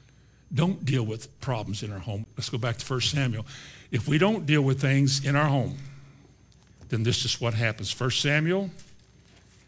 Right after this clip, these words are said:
chapter two, what a wonderful story. This is a really interesting book to read because it's history.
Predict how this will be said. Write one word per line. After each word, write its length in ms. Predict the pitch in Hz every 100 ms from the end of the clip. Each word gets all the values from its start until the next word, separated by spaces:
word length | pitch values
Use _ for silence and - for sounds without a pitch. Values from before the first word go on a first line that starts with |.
| _ _ _ - - -
chapter 420 | - 123 123 139
two, 280 | - 139 113
what 160 | 127 123
a 60 |
wonderful 480 | 113 127 135 135 139
story. 500 | - - 117 107 101 - - - - - _ _ - - - _
This 200 | 190 196
is 120 | 147
a 100 | 131
really 380 | 120 135 139 123
interesting 440 | 127 - 117 131 110
book 240 | 120 110
to 100 | -
read 200 | 120 120
because 320 | 117 127 123 113
it's 140 | 131
history. 480 | 135 143 - - -